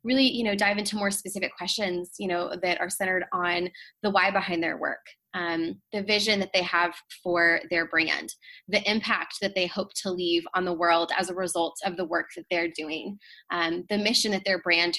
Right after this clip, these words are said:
hopes to, uh, or strives to achieve, um, you know, core values,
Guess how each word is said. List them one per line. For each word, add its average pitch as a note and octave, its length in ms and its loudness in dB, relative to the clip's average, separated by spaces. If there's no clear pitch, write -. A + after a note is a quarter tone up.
hopes - 480 -4
to, E3 580 0
uh, D#3+ 220 2
or F#3 80 -2
strives E3+ 460 0
to F3 160 -4
achieve, E3+ 580 -4
um, F3+ 640 -4
you G#3 100 -6
know, F3+ 100 -2
core G#3 300 0
values, A3 720 4